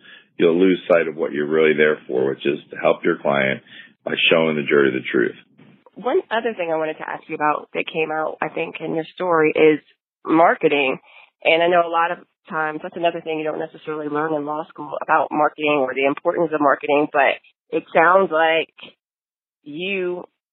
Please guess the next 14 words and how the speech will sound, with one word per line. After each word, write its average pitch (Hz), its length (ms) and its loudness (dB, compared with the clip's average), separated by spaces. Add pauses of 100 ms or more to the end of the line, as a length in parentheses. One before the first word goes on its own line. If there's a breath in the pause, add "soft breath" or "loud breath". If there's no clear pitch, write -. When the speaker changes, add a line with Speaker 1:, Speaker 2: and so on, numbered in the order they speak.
(320)
Speaker 2:
maybe 170 600 0
accidentally 190 720 2
started 254 260 0
doing 269 260 -2
some 262 100 -6
marketing 262 560 -4
with 247 100 -6 (100)
doing 240 320 0
the 247 100 -6
seminars 226 520 0
and, 202 160 -4
and, 196 200 -2
and 190 200 -2
doing, 196 340 -4